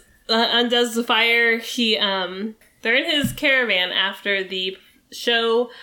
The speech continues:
Um, Pinocchio's just hanging out, so he's wandering around looking for people. Um, he finds Fabiana, um, he finds Fabiana and then sees her dancing. And then he, when she sees him, she stops dancing and brings out her,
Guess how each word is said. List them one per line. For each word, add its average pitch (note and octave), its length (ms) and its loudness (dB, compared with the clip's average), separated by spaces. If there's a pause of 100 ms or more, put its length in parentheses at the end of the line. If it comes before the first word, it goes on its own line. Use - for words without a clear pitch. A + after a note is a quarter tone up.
(200)
Um, G3 420 0
Pinocchio's A#3+ 440 0
just G3+ 120 -8
hanging C#4 300 0
out, B3 320 2
so A3 100 -4
he's G3 280 -6 (140)
wandering A#3 480 0
around A#3 320 2
looking A3+ 240 -2
for A3 100 -4
people. G#3+ 520 -6 (260)
Um, F#3 320 0
he G#3+ 120 0
finds G#3+ 500 0
Fabiana, G#3+ 1000 2
um, F3+ 500 -2
he G3 1040 -8
finds A3 260 0
Fabiana A3 520 2
and G3+ 140 -2
then F#3 480 0
sees B3 260 -2
her G#3+ 120 0
dancing. A3 680 -2 (380)
And G3+ 160 0
then G3 480 2
he, - 380 -12
when G#3 220 -2
she C#4+ 240 2
sees A3+ 280 -2
him, A3 600 0 (380)
she - 160 -2
stops A#3 420 -2
dancing A3+ 560 0
and F#3+ 240 -2
brings G3+ 300 0
out F#3+ 200 0
her, G3 380 0